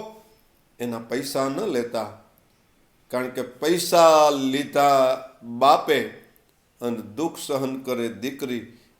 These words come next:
ઈ દીકરીને જે કાંઈ દુઃખ થાય, એનું પાપ થાય ને, ઈ એના બાપને લાગશે. માટે દામ સાટે, દામ એટલે પૈસો, દામ સાટે કોઈ દીકરી અને વેશો નહીં લઘુ વેશ, દૈત વૃત્તિ છોડી દ્યો,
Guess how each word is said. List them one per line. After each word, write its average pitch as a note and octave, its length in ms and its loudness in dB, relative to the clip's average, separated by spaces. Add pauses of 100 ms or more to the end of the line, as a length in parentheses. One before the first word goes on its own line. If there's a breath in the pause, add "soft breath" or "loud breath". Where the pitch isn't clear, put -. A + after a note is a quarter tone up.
(180)
ઈ A2+ 80 -10
દીકરીને C3 680 -6
જે C#3+ 280 2
કાંઈ F3 300 2
દુઃખ C3 360 -6 (120)
થાય, C#3 240 0
એનું B2 360 -8
પાપ D3 440 2
થાય D#3 220 0
ને, A#2+ 100 -8 (680)
ઈ G#2 60 -8
એના G2+ 240 -6
બાપને G#2 500 -4
લાગશે. F2 480 -10 (1160)
માટે C3+ 280 -4
દામ A3 380 4
સાટે, G3 540 2
દામ F3+ 260 2
એટલે E3 220 -2
પૈસો, D3+ 500 -4 (300 soft breath)
દામ G3+ 360 6
સાટે F#3+ 440 2
કોઈ F#3 340 -2
દીકરી F3+ 560 -2 (360)
અને D3+ 220 0
વેશો F3 500 2
નહીં D#3 380 0
લઘુ D#3+ 280 0
વેશ, G#3 500 8 (840)
દૈત C#3+ 500 2
વૃત્તિ C3 460 -6
છોડી C#3 360 -2
દ્યો, C#3+ 560 -2